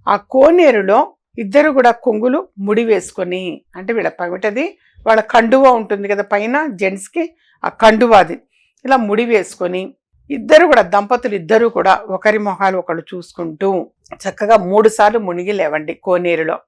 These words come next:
మునిగి లేచి ఆ తర్వాత సూర్య భగవాన్కి నమస్కారం చేసుకొని బయటకు వచ్చి, ఆ తర్వాత రాముల వారి దర్శనము అనేది చేసుకోండి. మీరు ఆ డ్రెస్ అనేది, అది ఆ తడి బట్టలు అనేది మార్చుకొని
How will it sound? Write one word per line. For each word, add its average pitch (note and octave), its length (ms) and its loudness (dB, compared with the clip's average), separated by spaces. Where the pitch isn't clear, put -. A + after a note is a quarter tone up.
మునిగి E3+ 200 -12
లేచి F#3 480 -8
ఆ A3+ 140 4
తర్వాత G#3+ 360 -4
సూర్య A3+ 320 -4
భగవాన్కి G3 720 -6
నమస్కారం E3+ 540 -4
చేసుకొని A3+ 480 -2
బయటకు D3+ 340 -10
వచ్చి, C#4+ 340 -6
ఆ C#4+ 100 6
తర్వాత D4 320 0
రాముల C#4 480 6
వారి A#3+ 220 6
దర్శనము F#3 600 0
అనేది F3+ 400 -8
చేసుకోండి. E3 480 -8
మీరు D#3 280 -12
ఆ - 200 -6
డ్రెస్ F3 320 -4
అనేది, F#3 320 -2
అది E3 280 -6
ఆ E3 100 -10
తడి E3+ 260 -8
బట్టలు E3+ 360 -6
అనేది D#3 200 -14
మార్చుకొని F#3 640 -10